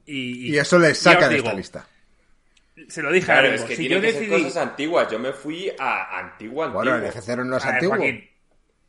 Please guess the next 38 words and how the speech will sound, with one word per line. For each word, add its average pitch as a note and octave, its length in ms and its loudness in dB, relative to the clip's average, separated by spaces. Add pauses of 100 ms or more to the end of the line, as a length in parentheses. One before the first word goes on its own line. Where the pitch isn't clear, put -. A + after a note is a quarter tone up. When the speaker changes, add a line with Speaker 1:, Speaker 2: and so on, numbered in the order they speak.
(300)
Speaker 3:
El F#2 160 -8
F G2+ 200 -14
cero D3+ 180 -4
sí, A#2 240 -8
el E2+ 80 -10
F C3 180 -8
cero F#3 180 -4
te F#3+ 100 -8
lo D3 100 -2
Speaker 2:
¿Y B2 40 2
el A#2+ 80 0
Speaker 3:
compro. A#2 80 -6 (100)
Speaker 2:
Portal? A#3 320 2
Speaker 3:
Yo F#3 120 -2
me A3+ 120 -4
puse F#3 580 -8 (300)
yo D#3+ 140 -4
me A3+ 120 -2
puse D#3 420 -12
como A2+ 280 -4
límite, G#3+ 760 -8
el A#2+ 180 -6
Portal E3+ 340 -4
yo D#3 100 -6
no C#3+ 60 -6
te - 80 -8
lo B2 60 -2
habría G#2 200 -4
comprado, F2+ 400 -10
porque F2 220 -10
el F2 120 -12
dos B2+ 300 -6 (140)
para G2 180 -4
mí C3+ 160 -8
es, D3+ 220 -12
no A#2+ 180 -10
es A2+ 120 -10
olvidado. F2+ 400 -14